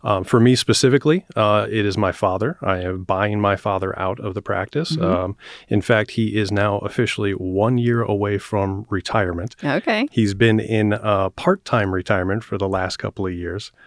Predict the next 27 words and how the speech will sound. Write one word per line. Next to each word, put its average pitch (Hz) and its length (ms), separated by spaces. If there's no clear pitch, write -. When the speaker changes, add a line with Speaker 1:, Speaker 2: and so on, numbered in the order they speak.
Speaker 1:
Um, 98 420
and 110 340
we're 107 140
really 113 380
looking 117 260
forward 107 260
to 95 80
May 98 260
of 101 140
twenty 110 300
twenty-four 107 680
when 98 180
he 104 140
goes 98 320
into 101 160
full 123 360
retirement 127 520
and 110 80
we 98 100
can 98 100
throw 98 220
a 95 40
big 98 260
party 95 240
for 90 200
him. 95 180
Speaker 2:
That's 143 240